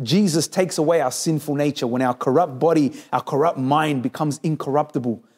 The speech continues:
and we are prepared to go to heaven. The Bible says that happens in the twinkling of an eye, straight away.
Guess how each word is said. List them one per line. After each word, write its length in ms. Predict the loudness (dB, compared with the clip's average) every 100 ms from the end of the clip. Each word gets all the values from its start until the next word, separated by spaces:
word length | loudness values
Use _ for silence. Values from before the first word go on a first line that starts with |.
| _ _
and 180 | -2 0
we 160 | 2 2
are 60 |
prepared 640 | 0 -4 -4 -2 0 0 0
to 80 |
go 180 | 0 2
to 60 | 2
heaven. 480 | 0 -2 0 -4 -6 _ _ _ _ _ _ _ _ _ -6
The 80 | 2
Bible 340 | 4 4 2
says 240 | 2 2
that 120 | 2 0
happens 380 | 0 0 0
in 60 | 2
the 80 | 0
twinkling 440 | 0 -2 0 -2
of 120 | -2
an 100 | 0
eye, 200 | 0 -2 -6 _ _ _ _ _ _ _ -14
straight 260 | -2 2
away. 300 | 4 2 0